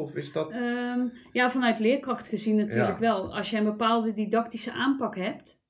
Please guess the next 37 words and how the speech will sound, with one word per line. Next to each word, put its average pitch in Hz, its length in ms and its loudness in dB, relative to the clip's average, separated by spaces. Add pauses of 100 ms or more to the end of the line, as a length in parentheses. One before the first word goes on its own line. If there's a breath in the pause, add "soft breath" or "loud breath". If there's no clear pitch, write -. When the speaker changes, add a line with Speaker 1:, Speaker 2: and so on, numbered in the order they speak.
(100)
Speaker 2:
bij 196 200 2
een 185 140 4
kind, 214 460 0 (300 loud breath)
dan 214 320 4
kan 240 220 2
je 247 140 4
hem 226 80 6
wel 226 180 4
in 233 120 6
die 233 100 6
mindset 233 440 2
van 208 140 0
leren 214 300 -2
krijgen. 170 420 -8 (140)
Speaker 1:
Ja. 95 280 -2 (320 soft breath)
Speaker 2:
Maar 196 200 2
je 208 80 4
moet 214 260 4
er 220 140 0
voor, 208 400 -6 (280)
wat 208 200 0
wij 220 200 8
denk 220 220 4
ik 240 200 2 (160)
te 262 140 8
makkelijk 240 480 6
doen 233 220 8
als, - 520 -4
als 220 260 -2
mens 269 380 8
gewoon 208 440 2
en, 202 280 -4
en 202 560 -4
ook 226 220 2
als 214 180 -2
leerkracht 254 560 0
is, - 360 -4